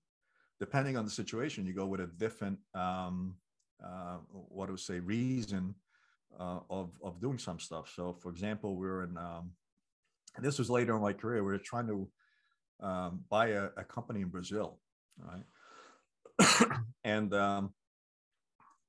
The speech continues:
what we would do is, is you would have different people from the corporate and local, um, company on, on the round table, and we'd kind of discuss the feasibility and then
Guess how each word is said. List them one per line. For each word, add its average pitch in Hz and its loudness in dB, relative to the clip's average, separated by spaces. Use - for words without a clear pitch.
what 107 2
we 110 2
would 101 0
do 107 2
is, 98 0
is 92 -4
you 98 -4
would 95 -2
have 92 -2
different 104 -2
people 101 -4
from 92 -6
the 87 -6
corporate 101 -6
and 92 -4
local, 92 -6
um, 90 -6
company 92 -4
on, 87 -6
on 87 -6
the 90 -4
round 104 2
table, 90 -4
and 90 -4
we'd 87 -4
kind 117 4
of 98 2
discuss 98 -2
the 87 -8
feasibility 113 0
and 98 0
then 92 -2